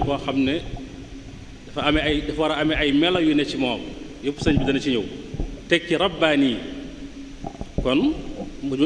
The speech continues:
moom itam mu joxaat ko beneen maanaam mu xóot, ndax day delluwaat lépp ci suñu Borom subhanahu wa taala. Kon tomb boobu, incha Allahu, la kilifa gu baax gi war a waxtaane.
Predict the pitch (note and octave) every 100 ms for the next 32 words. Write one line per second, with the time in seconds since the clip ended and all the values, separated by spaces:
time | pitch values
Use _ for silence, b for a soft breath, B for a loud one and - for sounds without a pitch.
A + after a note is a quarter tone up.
0 | D#3 C#3+ C#3+ D3+ D3+ D3 D3 C#3 C#3 C3+
1 | D#3+ D#3 C#3+ C3 B2 A2+ D3+ E3 - -
2 | - - - - - - - - - -
3 | - C3+ B2 C3 C#3 C#3 C3+ B2+ E3 C#3
4 | - D#3 C3 C3 D3 B2 A#2+ A#2 A#2+ G#2
5 | F#2+ - - - - - - - - -
6 | - - D3+ D3 F#3+ F#3 F3 E3+ D#3 D#3+
7 | D4 D#3 F3 D#3 D3+ D3 C#3 G#3 D#4 -
8 | - - - - A#2+ C3+ D3 D#3 D#3 -
9 | - - - - - D#3 D#3 C#3+ C#3+ D3
10 | B2 C#3+ F3 G#3+ - - - D3 C#3+ D3
11 | C#3+ C#3+ E3 C#3+